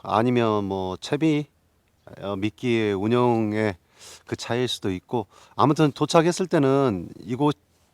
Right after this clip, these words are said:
쪽이, 이쪽이 수심이 제일 낮고 물색도 맑아서 바닥이 거의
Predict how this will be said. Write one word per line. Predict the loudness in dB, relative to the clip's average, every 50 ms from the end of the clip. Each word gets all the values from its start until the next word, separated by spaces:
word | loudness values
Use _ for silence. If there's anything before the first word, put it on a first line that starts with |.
| _ _
쪽이, | -4 -4 -2 0 0 2 2 0
이쪽이 | 0 4 4 4 4 6 4 2 2 0 _ _ _ _ _ -10
수심이 | -4 -2 0 2 4 4 2 2
제일 | 2 -4 -4 -2 0 4
낮고 | 4 4 2 _ -2 -2 0 0 0
물색도 | 0 -2 -2 -4 -4 -4 -4 -2
맑아서 | -2 0 0 0 -2 -2 -4
바닥이 | -6 -4 -2 0 0 -2
거의 | -2 -4 -4 -4 -4 -4